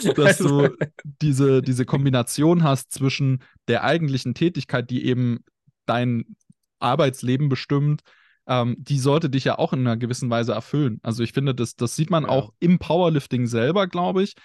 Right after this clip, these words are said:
Speaker 1: Ähm, das würde ich sogar als, als einen der positiven Punkte in dem Sport hervorheben, dass Leute anfangen, zu hin-, ihre Lebensentscheidungen zu hinterfragen.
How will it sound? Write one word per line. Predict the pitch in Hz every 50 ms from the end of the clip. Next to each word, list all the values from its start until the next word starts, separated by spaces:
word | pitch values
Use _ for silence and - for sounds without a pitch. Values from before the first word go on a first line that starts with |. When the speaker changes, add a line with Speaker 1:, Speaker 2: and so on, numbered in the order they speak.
| - - _ _ _ -
Speaker 1:
Ähm, | 123 123 123 123 127 123 - - -
das | 120 113 120 117 - - _ _ - - -
würde | 131 123 131 127 135
ich | 131 -
sogar | - 123 120 117 -
als, | 120 117 110 -
als | - - 120 151 -
einen | - 117 120
der | 120 117
positiven | - - 147 147 139 - 135 120 123 113
Punkte | - 139 156 160 139
in | 113 117
dem | 120 113
Sport | 113 - - 127 135 139
hervorheben, | 131 110 - - 156 160 147 123 120 127 139 - - - _ _ _ _ _ _
dass | - 123 113 -
Leute | 120 117 120 127 135 160 - 196 170 156 151 - _ _ _
anfangen, | - 127 135 151 170 - - 160 151 151
zu | - - 139
hin-, | 131 131 139 131
ihre | 147 143 135 127
Lebensentscheidungen | 131 123 143 156 233 226 143 113 113 - 131 113 117 113 117
zu | - 120
hinterfragen. | 117 123 117 113 - - - 113 110 110 107 110 110 127